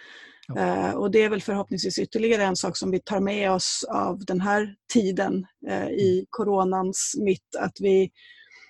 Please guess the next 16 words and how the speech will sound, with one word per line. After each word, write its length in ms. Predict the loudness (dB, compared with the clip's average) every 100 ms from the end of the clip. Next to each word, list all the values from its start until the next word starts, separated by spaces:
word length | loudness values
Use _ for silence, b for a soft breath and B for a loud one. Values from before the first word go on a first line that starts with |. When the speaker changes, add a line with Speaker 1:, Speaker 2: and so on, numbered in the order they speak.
| B -2
Speaker 2:
att, 260 | -2 -2
att, 380 | -6 -6 -6 -2
eh, 400 | 0 2 2 0 -2 -4 -4
eh, 400 | -4 -4 -4 -4
någon 240 | -2 -2 -2
sorts, 380 | -2 -4 -6 -4
eh, 220 | -4 -4 -6 -12 _ -10 -8 -8 -10 -16 -18 -20 _ _
tanke 460 | -2 0 0 0 2
om 220 | 2 4
att 200 | 0 0
vi, 180 | 2 2
vi 100 | 2
har 200 | 0 0
ett 100 | 0
gemensamt 480 | -2 -2 -4 -4 -4
ansvar 720 | -2 -2 -2 -2 0 -2 -6